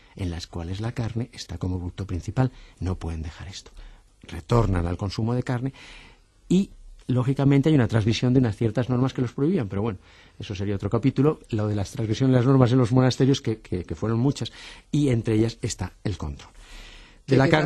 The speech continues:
Speaker 1: carne
Speaker 2: quizás solamente se mantenía durante la Cuaresma, ¿no? Durante la
Speaker 1: Efectivamente,
Speaker 2: época de Cuaresma.
Speaker 1: es,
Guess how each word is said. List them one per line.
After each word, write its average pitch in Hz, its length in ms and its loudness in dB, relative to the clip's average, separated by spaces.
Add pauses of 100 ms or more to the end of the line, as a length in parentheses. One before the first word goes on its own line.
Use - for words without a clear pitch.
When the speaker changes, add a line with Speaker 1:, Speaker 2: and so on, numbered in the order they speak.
Speaker 1:
carne - 100 -4
Speaker 2:
quizás 175 260 -4
solamente 180 340 -4
se 175 120 -2
mantenía 156 500 -2
durante 147 320 -4
la 143 140 -4
Cuaresma, 160 480 -4
¿no? 185 80 -8
Durante 185 160 -6
la 139 40 2
Speaker 1:
Efectivamente, 135 720 4
Speaker 2:
época - 80 -2
de - 60 -6
Cuaresma. 139 360 2
Speaker 1:
es, 143 80 0